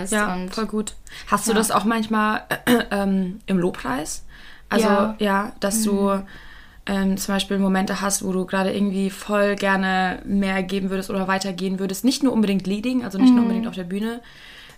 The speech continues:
Speaker 2: ähm, sondern auch irgendwie, wenn du im Saal stehst oder irgendwo bist und du
Speaker 1: Mhm.
Speaker 2: weißt, du bist in einer Versammlung oder einer Gemeinschaft von Leuten, die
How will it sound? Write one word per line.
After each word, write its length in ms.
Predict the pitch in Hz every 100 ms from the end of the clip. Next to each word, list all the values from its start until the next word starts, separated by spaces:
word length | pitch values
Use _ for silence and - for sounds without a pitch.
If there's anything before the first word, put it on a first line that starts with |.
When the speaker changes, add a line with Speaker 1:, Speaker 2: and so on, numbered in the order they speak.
| -
Speaker 2:
ähm, 540 | 196 190 185 185 190 - -
sondern 380 | 190 190 190 185
auch 260 | - 190 -
irgendwie, 340 | 190 185 185
wenn 140 | 185
du 60 | 185
im 200 | 185 180
Saal 200 | 180 185
stehst 200 | 185 180
oder 140 | 190
irgendwo 240 | - 180 185
bist 260 | 190 196
und 120 | 196 214
du 60 |
Speaker 1:
Mhm. 40 | 233
Speaker 2:
weißt, 240 | 226 226
du 60 | -
bist 160 | 185
in 60 | 185
einer 280 | 180 180 - -
Versammlung 520 | - 196 196 196 202
oder 140 | 185 185
einer 200 | 180 180
Gemeinschaft 360 | 180 180 180
von 120 | - 175
Leuten, 360 | 180 214 175
die 280 | 165 165